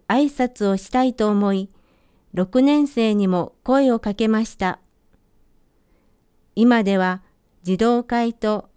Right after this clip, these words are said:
六年生を中心とした高学年、バスから降りてきた児童の「おはようございます」という元気な明るい声が聞こえてきます。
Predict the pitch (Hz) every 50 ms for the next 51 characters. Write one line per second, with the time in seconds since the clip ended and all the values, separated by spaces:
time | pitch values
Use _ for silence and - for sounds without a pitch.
0 | _ _ _ - 180 185 185 - 254 262 277 285 285 294 285 285 - 240 226 220
1 | 214 196 190 185 185 - 214 226 240 247 240 - 247 240 233 240 233 - 226 226
2 | 233 - - - 214 214 220 214 _ - 226 240 247 254 247 269 269 254 - 233
3 | 214 202 196 196 - - _ _ _ _ _ _ _ _ _ _ _ _ _ _
4 | _ _ _ _ _ _ _ _ 180 214 254 262 - - - 220 214 208 208 220
5 | 226 254 254 - 240 233 233 - 202 - 208 196 185 220 240 226 214 214 202 190
6 | 190 185 185 190 - _ _ _ _ _ _ _ _ _ - 170 180 233 254 262
7 | 277 285 285 269 277 285 254 277 269 269 277 269 269 269 277 277 - - _ _
8 | _ _ _ _ _ _ - 226 233 226 214 214 208 208 214 - _ _ _ _
9 | _ _ _ 170 214 262 285 285 277 - 240 214 208 196 190 - - _ _ 180
10 | 185 - 233 254 269 302 302 285 285 - 262 247 240 220 196 185 190 - - -
11 | 220 226 233 247 - 226 226 - 226 208 208 202 202 214 - _